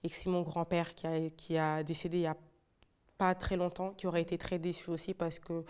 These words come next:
il aurait jamais pensé que sa fille aurait, euh, agi ainsi et qu'elle aurait préféré son mari, euh, à son enfant. Le pourquoi du comment aujourd'hui, bah, je me trouve, euh, ici, bah, pour aider les personnes qui, pour les jeunes filles ou même des jeunes garçons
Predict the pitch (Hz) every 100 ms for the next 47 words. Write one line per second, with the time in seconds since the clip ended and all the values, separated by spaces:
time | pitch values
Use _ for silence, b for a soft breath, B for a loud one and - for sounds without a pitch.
0 | B B B - 175 170 170 180 180 175
1 | 190 170 165 - 196 - 170 165 160 160
2 | 156 - - 175 170 170 165 165 175 165
3 | - - 180 - - 214 254 B B B
4 | B B 175 180 165 160 - 165 170 175
5 | - 165 160 160 175 180 160 156 160 160
6 | _ - 170 170 170 170 - 170 165 160
7 | 165 185 190 180 165 165 180 175 - 170
8 | 160 165 170 175 170 160 156 220 175 156
9 | 165 156 180 156 156 156 151 190 190 185
10 | B B B _ 185 165 - 233 214 170
11 | 165 180 175 165 156 180 170 170 170 -
12 | 190 185 - 170 160 156 151 - 180 160
13 | 156 165 165 - 190 190 180 160 156 156
14 | 151 160 151 156 165 170 170 - 196